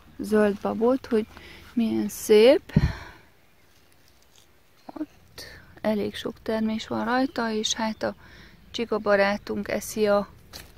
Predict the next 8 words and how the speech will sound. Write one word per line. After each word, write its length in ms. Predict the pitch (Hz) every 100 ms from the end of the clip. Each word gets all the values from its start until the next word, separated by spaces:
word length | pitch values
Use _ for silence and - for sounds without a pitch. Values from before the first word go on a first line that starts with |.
| - - - - - -
a 140 | - 202
virágot, 840 | 208 208 214 226 226 254 277 -
meg 220 | - 196 196
mindent, 720 | 196 196 220 254 277 349 -
úgyhogy 300 | 220 - 220
most 320 | 202 202 -
őt 320 | - 202 - - - - - - - - - - - - - -
kilőttük. 1000 | 220 208 190 202 - - 285 - -